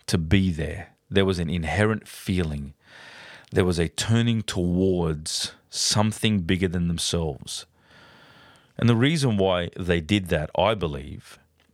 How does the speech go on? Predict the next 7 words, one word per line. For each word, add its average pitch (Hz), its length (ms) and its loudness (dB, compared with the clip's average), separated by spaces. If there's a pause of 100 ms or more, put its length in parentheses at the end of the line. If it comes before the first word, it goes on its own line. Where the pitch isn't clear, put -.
is 98 180 4
because 85 800 -2 (240)
we 95 180 2
are 87 60 2
designed 87 600 0
that 80 320 -2
way. 73 440 -8